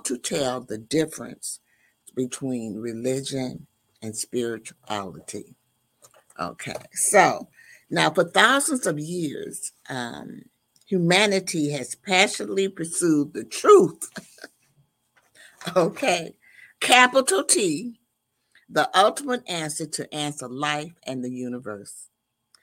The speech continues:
This perennial knowledge constitutes the answer to what we are often called the soul questions.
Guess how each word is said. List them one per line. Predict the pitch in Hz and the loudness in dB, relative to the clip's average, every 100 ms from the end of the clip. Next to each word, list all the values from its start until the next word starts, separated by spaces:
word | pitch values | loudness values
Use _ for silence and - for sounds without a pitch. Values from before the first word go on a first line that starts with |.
| _ _ _ _ - | _ _ _ _ -14
This | 147 214 285 - | 6 8 8 2
perennial | - 190 175 190 214 220 226 226 | -4 -4 -2 -2 -2 -4 -4 -6
knowledge | 202 156 123 110 113 - - | -6 -4 -4 -6 -8 -10 -8
constitutes | - 175 - 143 170 - - - _ - - - _ _ _ - | -4 -4 -4 -10 -10 -8 -8 -10 _ -14 -14 -16 _ _ _ -10
the | - 156 | -6 -4
answer | 156 165 165 151 | -4 -4 -6 -6
to | 143 135 | -6 -4
what | 147 143 - _ _ _ _ _ _ _ | -4 -4 -6 _ _ _ _ _ _ _
we | 147 151 131 | -2 0 0
are | - | -2
often | 156 160 170 160 160 | -2 -4 -4 -10 -8
called | - 143 123 120 - - | -4 -2 -2 -4 -12 -12
the | 131 | -4
soul | - - 143 127 113 | -2 0 0 0 -4
questions. | 104 123 107 - - - - - - | -8 -8 -8 -10 -14 -18 -14 -12 -12